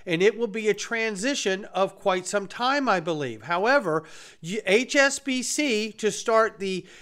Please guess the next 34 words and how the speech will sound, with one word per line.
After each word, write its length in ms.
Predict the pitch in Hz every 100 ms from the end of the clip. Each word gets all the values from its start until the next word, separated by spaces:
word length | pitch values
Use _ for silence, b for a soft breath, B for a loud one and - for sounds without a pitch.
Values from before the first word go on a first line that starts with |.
| B - _
E 320 | 226 262 269 -
H 460 | 226 269 - -
K 320 | - 233 240
D 500 | 214 175 254 226 202
retail 640 | 208 190 247 247 226 233 226
C 280 | - 254 226
B 180 | 233
D 180 | 220 233
C 280 | 220 240 220
payments 560 | - 247 294 269 180 -
trial. 580 | - 214 151 127 - B B B
Well, 220 | 151 139
if 140 | 143 139
you 140 | 175
remember, 880 | 170 185 196 277 330 202 139 196 - b b -
and 180 | 147
I 60 | 147
want 240 | 160 180
to 60 | 190
show 240 | - 254
you 240 | 240 233 240
in 100 | 233
highlight 600 | 190 262 330 262 175 147
here, 420 | 139 143 131 160 - B B B B
Ripple 420 | 156 254 285 311
was 260 | 254 226 -
selected 540 | 233 196 190 185 226 214
to 80 |
showcase 640 | 196 - 202 190 208 196 -
real 320 | 175 220 269
estate 440 | 269 - 254 240 -
asset 540 | 190 214 202 220 208
tokenization 800 | - 214 208 202 170 202 233 269 233
solution 640 | - 185 165 151 190 190